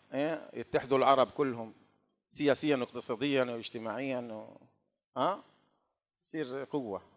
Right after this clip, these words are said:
تصير قوة، اتحاد قوة، واعتصموا بحبل الله جميعًا ولا تفرقوا. إذن التعريف، وين القلم؟ في قلم معنا؟ واحد، تعريف تربية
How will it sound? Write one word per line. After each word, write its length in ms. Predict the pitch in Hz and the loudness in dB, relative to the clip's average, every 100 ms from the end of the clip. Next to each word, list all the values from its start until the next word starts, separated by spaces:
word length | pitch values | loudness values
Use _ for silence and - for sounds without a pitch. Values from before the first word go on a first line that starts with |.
| _ | _
تصير 320 | - - 143 135 | -18 -4 -4 -2
قوة، 320 | 117 101 - _ - | -6 -8 -12 _ -20
اتحاد 400 | - 127 139 139 | -8 -2 0 0
قوة، 220 | 131 107 | 0 0
واعتصموا 420 | 110 110 135 127 | 0 -2 -4 -4
بحبل 200 | 113 120 | -2 -2
الله 240 | 117 117 117 | -2 -2 -2
جميعًا 420 | 110 123 131 135 | -4 -4 -4 -4
ولا 200 | 123 110 | -6 -6
تفرقوا. 500 | 90 - 80 85 _ _ _ _ _ _ _ _ _ _ _ _ _ _ _ _ _ _ _ | -8 -14 -14 -16 _ _ _ _ _ _ _ _ _ _ _ _ _ _ _ _ _ _ _
إذن 460 | 202 180 202 214 196 - _ _ - | 4 10 10 8 -8 -18 _ _ -18
التعريف، 920 | 147 - 135 131 156 170 226 226 - - - _ _ _ _ _ _ _ - | -6 2 4 6 4 4 4 0 -8 -18 -20 _ _ _ _ _ _ _ -8
وين 220 | 135 127 | -6 -4
القلم؟ 380 | 113 120 120 117 | -2 0 0 -4
في 200 | 127 120 | -8 -6
قلم 260 | 120 123 | -6 -6
معنا؟ 420 | 120 117 131 156 170 _ _ _ _ _ - | -6 -6 -6 -10 -14 _ _ _ _ _ 4
واحد، 420 | 143 147 156 160 - _ _ _ _ _ _ _ _ _ _ _ _ _ - | 6 8 8 6 2 _ _ _ _ _ _ _ _ _ _ _ _ _ 0
تعريف 840 | 120 117 127 147 170 202 196 - _ _ _ _ _ _ _ _ _ _ _ - | 4 4 2 2 2 2 0 -14 _ _ _ _ _ _ _ _ _ _ _ 0
تربية 640 | 143 151 151 170 180 214 | 2 2 2 4 4 4